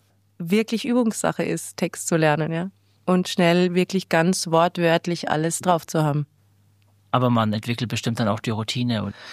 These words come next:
Speaker 1: Ja, es kommt auch wieder schnell. Also, jetzt bin ich ja auch schon seit dreißig Jahren in dem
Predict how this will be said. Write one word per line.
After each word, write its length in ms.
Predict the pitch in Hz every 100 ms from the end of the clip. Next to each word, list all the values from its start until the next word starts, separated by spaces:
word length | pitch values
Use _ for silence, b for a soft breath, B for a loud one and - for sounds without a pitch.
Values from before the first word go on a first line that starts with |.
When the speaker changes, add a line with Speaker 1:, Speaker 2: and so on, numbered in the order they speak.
| B -
Speaker 1:
Ja, 420 | 202 147 147 151
es 100 | -
kommt 240 | - 185 170
auch 100 | 165
wieder 180 | 165 151
schnell. 340 | 156 151 151
Also, 360 | - 151 147 151 _ B B B B
jetzt 160 | - -
bin 120 | 185
ich 100 | 175
ja 140 | 175 151
auch 60 |
schon 140 | - 165
seit 220 | 160 -
dreißig 320 | 151 - 156
Jahren 260 | 156 151 151 _ _
in 140 | - 170
dem 320 | 160 160